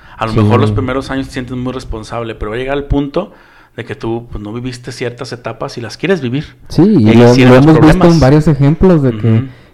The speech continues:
Speaker 2: gente que, que,
Speaker 1: Sí,
Speaker 2: que
Speaker 1: por
Speaker 2: se
Speaker 1: eso lo digo.
Speaker 2: juntó pro-, que se juntó, se casó pronto,
Speaker 1: Ujú.
Speaker 2: ya luego le pega la segunda vuelta
Speaker 1: Eso.
Speaker 2: fuerte, con ganas.
Speaker 1: Eso, eso sucede mucho. O cuando tiene los hijos también más gra-, más personas ya como el,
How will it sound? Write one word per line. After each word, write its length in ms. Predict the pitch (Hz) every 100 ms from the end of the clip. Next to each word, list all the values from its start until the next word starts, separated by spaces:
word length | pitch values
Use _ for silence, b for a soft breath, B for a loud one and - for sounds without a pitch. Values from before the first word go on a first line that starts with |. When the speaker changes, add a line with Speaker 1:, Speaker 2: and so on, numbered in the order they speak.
| -
Speaker 2:
gente 300 | 123 123 165
que, 240 | 151 127 -
que, 100 | 180
Speaker 1:
Sí, 80 |
Speaker 2:
que 80 | 208
Speaker 1:
por 80 | 127
Speaker 2:
se 80 | 117
Speaker 1:
eso 80 | 160
lo 120 | 143
digo. 200 | 120 170
Speaker 2:
juntó 240 | 127 143 -
pro-, 340 | 139 135 -
que 140 | 123
se 120 | 117 110
juntó, 360 | 123 113 131
se 120 | 190
casó 300 | - 139 147
pronto, 360 | 143 147 160 214
Speaker 1:
Ujú. 120 | 214 127 B B B B -
Speaker 2:
ya 280 | 113 120
luego 320 | 123 135 139 160
le 180 | 151 123
pega 340 | - 123 139
la 100 | 151
segunda 380 | 147 131 139 151
vuelta 520 | 143 135 - 170 160
Speaker 1:
Eso. 80 | 156
Speaker 2:
fuerte, 460 | 104 101 - 185 180
con 200 | 123 113
ganas. 680 | 104 120 175 147 113 - b b _
Speaker 1:
Eso, 340 | - 107 -
eso 200 | 107 113
sucede 420 | 120 117 113 110 110
mucho. 400 | 113 117 - - B B B B
O 160 | 113 113
cuando 300 | 120 110 107
tiene 220 | 117 123
los 160 | 139 -
hijos 180 | 135 139
también 260 | 120 123
más 320 | 117 110 127
gra-, 140 | 139 147
más 600 | 117 120 117 127 135 131
personas 440 | - 110 127 135
ya 140 | 131 131
como 220 | 139 120
el, 300 | 113 107